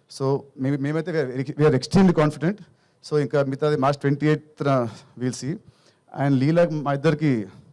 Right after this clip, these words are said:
మా ఇద్దరు లాస్ట్ సినిమా ఒకటే ఎక్స్ట్రా. It released in last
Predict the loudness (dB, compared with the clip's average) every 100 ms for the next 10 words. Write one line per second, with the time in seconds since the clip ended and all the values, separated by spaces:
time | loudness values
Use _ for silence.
0 | _ _ _ -2 2 4 6 4 4 4
1 | 6 4 2 -4 -10 -8 0 0 0 -4
2 | _ _ _ -8 -4 0 2 2 0 -2
3 | -4 -4 0 0